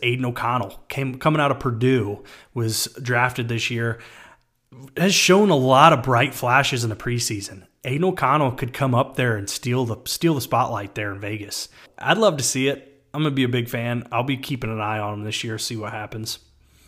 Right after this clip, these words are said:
L A Chargers, of course, Justin Herbert. Justin Herbert is, just like how I said about Patrick Mahomes,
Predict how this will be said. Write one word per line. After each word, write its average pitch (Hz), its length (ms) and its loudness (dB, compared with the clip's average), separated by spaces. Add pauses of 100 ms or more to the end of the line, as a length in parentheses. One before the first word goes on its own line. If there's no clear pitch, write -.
(340)
L 151 180 4
A 143 100 4
Chargers, 135 540 4
of 120 100 -6
course, 120 420 -2
Justin 113 480 -6
Herbert. 98 420 -14 (240)
Justin 127 380 -4
Herbert 117 500 -2
is, 117 640 -4
just 127 320 -4
like 120 180 0
how 123 140 2
I 123 60 0
said 120 180 -4
about 120 240 -4
Patrick 117 320 -4
Mahomes, 120 400 -4